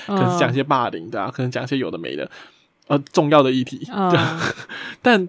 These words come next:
Speaker 2: 就是他可以透过这个方式，然后就是去讲到刚才现实的问题啊，就算没有讲到那个，就是讲单纯是讲一些故事，我也觉得就是可以培养想象力跟创造力，不然就是像，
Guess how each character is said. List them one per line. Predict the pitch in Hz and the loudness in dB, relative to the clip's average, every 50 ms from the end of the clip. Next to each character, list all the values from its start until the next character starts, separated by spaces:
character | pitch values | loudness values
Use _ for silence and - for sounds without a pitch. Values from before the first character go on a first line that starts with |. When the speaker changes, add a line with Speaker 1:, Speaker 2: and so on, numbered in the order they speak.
| - - | -2 0
Speaker 2:
就 | - 202 | 0 2
是 | 190 202 | 4 4
他 | 202 - 202 - - _ _ _ | 2 2 0 -4 -6 _ _ _
可 | - 202 | 4 4
以 | 175 | 6
透 | - - 180 | 6 6 6
过 | 165 175 | 6 8
这 | 170 180 | 8 8
个 | 160 143 | 6 6
方 | - - 139 135 143 | 4 4 2 2 0
式， | 143 - - 160 143 | -2 0 2 2 2
然 | 127 123 127 | 4 4 4
后 | 139 143 - - - - - - _ _ _ | 2 2 2 -2 -8 -20 -20 -20 _ _ _
就 | - - 165 | 0 2 2
是 | - - 160 151 143 | 6 8 8 8 8
去 | 139 - 170 156 | 8 6 4 4
讲 | - - - - 156 | 4 2 -2 -2 0
到 | 139 - - | 0 0 2
刚 | - 147 131 123 | 2 2 2 2
才 | 127 | 0
现 | 123 - 156 135 | 2 2 2 2
实 | 127 - - 95 | 2 -2 -8 -8
的 | 73 85 | -6 -4
问 | 135 131 113 - | -4 -4 -4 -6
题 | - - - | -8 -4 -2
啊， | - - | 2 4
就 | - 220 | 4 4
算 | - 226 185 | 4 4 6
没 | 180 | 6
有 | 185 180 | 6 6
讲 | - - - | 6 4 0
到 | 127 | 2
那 | 143 151 | 2 2
个， | 156 - 131 120 | 4 4 2 2
就 | 123 151 | 0 -2
是 | 147 165 160 147 | 0 0 0 0
讲 | - - 131 - 143 - - - 156 151 - | 0 -2 -2 -2 -2 -6 -4 -2 -2 -2 0
单 | - 180 170 180 175 | 2 2 2 2 2
纯 | - 143 131 | 2 2 4
是 | 151 156 | 4 4
讲 | 151 - 131 - | 4 2 0 0
一 | 139 | 0
些 | 135 143 | 0 -2
故 | 139 - - 139 127 | -2 -2 -6 -8 -6
事， | 123 - - 143 | -6 0 0 2
我 | 131 131 151 | 4 6 8
也 | 175 170 | 8 6
觉 | 151 - 131 120 | 6 6 4 2
得 | 123 123 | 2 0
就 | - 147 | 0 0
是 | 147 | 2
可 | 139 - 135 | 2 2 2
以 | 120 | 0
培 | 117 - 135 127 | 2 2 2 2
养 | 131 131 67 62 - - - - - - _ _ _ _ | 4 2 0 -2 -6 -16 -20 -20 -20 -20 _ _ _ _
想 | - - - 143 123 123 | -12 -2 0 0 0 0
象 | 123 - 165 151 147 147 | 0 2 2 4 6 6
力 | 147 | 6
跟 | 139 147 135 131 | 6 4 2 0
创 | - - 147 120 117 - | 2 0 0 0 0 0
造 | - 135 127 123 | 2 2 4 4
力， | 127 131 | 2 0
不 | - - | 2 4
然 | 180 151 139 | 4 4 4
就 | - - 165 | 2 0 4
是 | 165 165 156 - - - | 6 6 6 4 0 -8
像， | - - 185 170 160 156 | 0 2 2 4 4 0